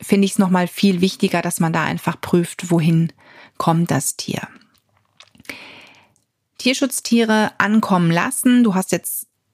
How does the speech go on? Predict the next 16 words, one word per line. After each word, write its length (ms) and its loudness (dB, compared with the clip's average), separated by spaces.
bislang 480 0
mitbekommen, 600 -2
dass 160 -2
ich 320 -8
sehr 240 0
viel 200 0
davon 320 0
halte, 260 0
den 160 -2
richtigen 340 2
Ort 320 0
auszuwählen, 540 0
den 100 0
richtigen 380 -4
Platz 240 -4
auszuwählen, 840 0